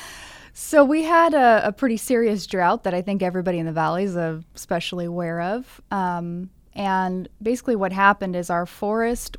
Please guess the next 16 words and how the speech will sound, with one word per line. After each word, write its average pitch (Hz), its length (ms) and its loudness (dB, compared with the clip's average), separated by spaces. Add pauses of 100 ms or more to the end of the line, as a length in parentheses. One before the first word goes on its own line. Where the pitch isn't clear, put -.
was, 185 680 -4 (240)
uh, 180 240 -4
compromised. 175 920 -4 (100)
Their 170 380 -6
immunities 180 680 -6
were 170 80 -10
compromised. 170 800 -10 (640)
Trees 247 680 -2
fight 208 480 2
off 202 400 2
bark 196 400 -2
beetle 190 240 -2
infestation, 175 1300 -6
um, 170 460 -6 (220)
by 170 440 -2
basically 175 460 -6